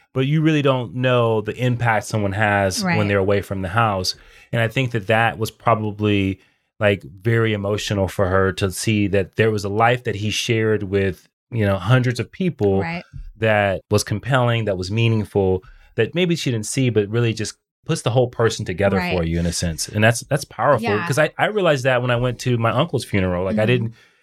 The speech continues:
Speaker 1: I didn't know the man he was at work.
Speaker 2: Right.
Speaker 1: And his funeral was filled with people he worked with.
Speaker 2: Right.
Speaker 1: Right. And so you hear these stories and you're like, "Wow, like, my uncle was a really special dude." Like,
Speaker 2: Mm-hmm.
Speaker 1: and I always thought it was my Uncle Eddie. Like, he
Speaker 2: Right.
Speaker 1: was just,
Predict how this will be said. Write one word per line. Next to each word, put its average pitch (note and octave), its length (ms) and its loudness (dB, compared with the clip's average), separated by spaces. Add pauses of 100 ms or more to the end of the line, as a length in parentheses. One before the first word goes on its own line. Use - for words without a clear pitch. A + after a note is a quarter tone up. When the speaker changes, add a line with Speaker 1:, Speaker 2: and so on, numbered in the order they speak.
(240)
Speaker 1:
I C3 80 0
didn't A#2 300 0
know C3 300 2
the A#2 100 -2
man A2 260 0
he A2 80 2
was G#2 240 2
at D#2 140 -2
work. F#2 360 -4
Speaker 2:
Right. E3+ 500 0 (100)
Speaker 1:
And A#2 220 2
his C3 200 0
funeral C#3+ 400 0
was A2 140 0
filled D3 340 0
with A#2 120 -2
people A#2 220 -2
he A2 100 0
worked G#2 380 0
with. D#2 260 -6
Speaker 2:
Right. F3+ 320 0
Speaker 1:
Right. G2+ 340 2
And A2+ 180 -2
so A#2 220 2
you A2 200 -2
hear C3 200 0
these A#2 200 -4
stories A#2 480 0
and G2+ 80 -2
you're G#2 120 2
like, G2 280 2
"Wow, G#2+ 380 2
like, F#2 320 -2 (380)
my A#2 80 -2
uncle B2 180 0
was A2 160 2
a G2+ 100 -2
really A2 220 2
special A2 420 0
dude." A2+ 400 0
Like, G2 220 0
Speaker 2:
Mm-hmm. F#3 360 0 (200)
Speaker 1:
and A2+ 200 0
I C#3+ 260 2
always A#2 340 2
thought A2 160 4
it - 20 -2
was G2+ 80 -8
my A2 100 -2
Uncle G#2 200 0
Eddie. G#2 260 4
Like, F2+ 140 -4
he A2 100 -2
Speaker 2:
Right. G2 140 2
Speaker 1:
was F#2+ 100 -2
just, G#2 240 -2